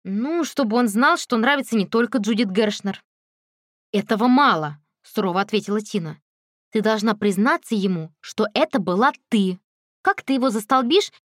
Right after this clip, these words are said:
если он даже не узнает о твоих чувствах?" Надо же, Тина рассуждала в точности, как мой папа.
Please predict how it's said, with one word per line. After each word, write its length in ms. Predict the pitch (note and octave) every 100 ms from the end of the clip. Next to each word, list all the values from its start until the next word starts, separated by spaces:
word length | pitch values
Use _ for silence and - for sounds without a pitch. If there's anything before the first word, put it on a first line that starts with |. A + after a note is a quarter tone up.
| -
если 260 | B3 A#3+ C#4+
он 120 | C#4+
даже 240 | D4+ C4
не 120 | D#4+
узнает 500 | F4 D#4 F4 F4 A#3
о 60 | A#3
твоих 320 | A3+ C4+ -
чувствах?" 560 | - D#4 - - D#3+ _ _ _ _ _ _ -
Надо 280 | D#3 A3+ A3+
же, 240 | F3 D3+ - - _
Тина 260 | - A3+ G3+
рассуждала 640 | F#3 - F#3 D#3 A#3 C#4
в 100 | -
точности, 560 | - A#3 - C4 - B3
как 220 | F#3 F#3
мой 160 | G3+
папа. 440 | G#3+ E3 D3 D3